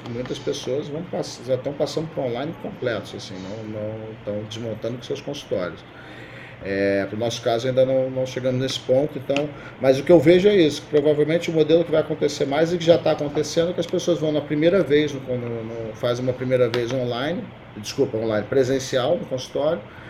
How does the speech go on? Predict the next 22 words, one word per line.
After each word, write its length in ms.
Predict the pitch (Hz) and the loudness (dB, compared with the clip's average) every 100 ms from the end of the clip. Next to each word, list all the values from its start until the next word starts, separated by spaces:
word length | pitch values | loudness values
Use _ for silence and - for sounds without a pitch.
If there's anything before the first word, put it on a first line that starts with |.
| - - | -16 -2
e 80 | 220 | 4
aí 60 | |
depois 340 | 202 196 196 185 | 4 6 4 4
engrenam 440 | 202 165 156 170 | 2 2 4 2
com 160 | 165 160 | -2 -2
o 400 | 165 165 160 165 | 0 0 -2 0
online. 380 | 165 110 104 101 - - - | 0 -2 -4 -6 -12 -16 -10
Então, 180 | 113 113 | -8 -8
assim, 240 | 113 - | -10 -10
é 160 | 117 113 113 | -8 -8 -6
mais 200 | 120 117 | -4 -4
ou 80 | 123 | -2
menos 240 | 123 123 | -2 -4
o 40 | |
que 140 | 123 127 | -8 -6
tá, 400 | 123 120 123 117 113 | -2 -2 -2 -4 -4
tá 100 | 117 | -6
acontecendo. 680 | 123 127 135 127 107 92 90 - - - - - | -6 -4 -4 -4 -4 -4 -8 -14 -18 -18 -20 0
Tem 100 | 392 | 2
alguns 240 | 320 220 | 4 4
clientes 300 | - 185 180 | 4 4 4
que, 100 | - | -2